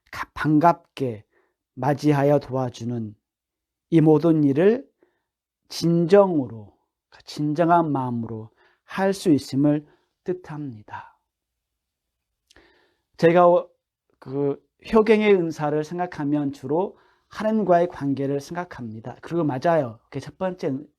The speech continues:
은총입니다. 하나님과의 관계예요. 그리고 하나님에 대한 사랑,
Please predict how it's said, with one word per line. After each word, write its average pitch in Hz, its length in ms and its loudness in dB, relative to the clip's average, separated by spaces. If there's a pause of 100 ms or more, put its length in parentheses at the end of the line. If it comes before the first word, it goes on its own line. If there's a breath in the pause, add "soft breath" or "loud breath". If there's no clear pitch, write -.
(240)
은총입니다. 120 800 -4 (680 soft breath)
하나님과의 180 440 0
관계예요. 120 840 -10 (480)
그리고 143 560 0 (760)
하나님에 175 360 2
대한 160 260 0
사랑, 127 480 -10